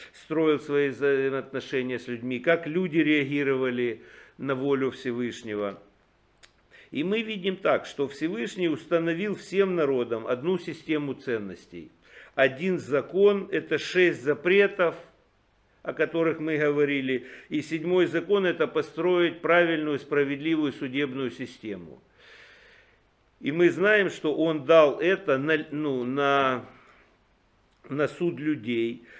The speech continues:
То есть, например, за одно и то же преступление в одной стране могла быть одно наказание, в другой стране могло быть наказание, например, в два раза меньше. Там это десять лет, там это пятнадцать лет,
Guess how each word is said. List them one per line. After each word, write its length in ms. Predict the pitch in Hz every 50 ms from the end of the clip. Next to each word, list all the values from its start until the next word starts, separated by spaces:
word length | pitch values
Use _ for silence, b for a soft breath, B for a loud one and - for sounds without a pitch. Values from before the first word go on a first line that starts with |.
| B _
То 80 | - 139
есть, 260 | 131 - - - - -
например, 560 | - 143 147 - - 147 147 160 185 196 175
за 220 | 156 123 127 147 143
одно 240 | 135 139 170 175 165
и 40 |
то 160 | 160 165 170 156
же 160 | 135 151 147
преступление 800 | - 139 147 143 143 - - 127 107 131 135 131 123 120 120 120
в 120 | 120 131
одной 340 | 143 135 131 156 170 170 143
стране 440 | 165 - - 131 131 127 127 120 117
могла 360 | 117 117 113 123 131 131 127
быть 200 | 113 113 113 - - - _
одно 360 | - 110 95 98 139 156 170
наказание, 800 | 170 165 156 160 160 143 120 123 143 139 135 131 127 127 123 113
в 120 | 110 113
другой 380 | 113 131 147 139 131 156 160 147
стране 400 | 156 - 143 127 127 123 127 123
могло 340 | 123 120 117 117 123 123 120
быть 220 | 110 107 110 104 - B B B B B B -
наказание, 680 | 123 120 113 - 131 123 117 139 131 127 123 123 120
например, 500 | 117 120 117 - 120 117 120 120 117 113
в 100 | 110 107
два 220 | 104 117 127 127 120
раза 280 | 120 117 98 107 117
меньше. 340 | 120 135 156 160 127 - 127
Там 280 | 110 - 151 147 143 139
это 200 | 123 - - 110
десять 520 | 107 110 147 156 156 156 - 135 101 -
лет, 220 | 127 127 117 - -
там 200 | 123 127 127 123
это 180 | 117 - 120
пятнадцать 720 | 104 - 117 113 113 127 147 160 156 156 - 147 120 104 120
лет, 200 | 123 117 110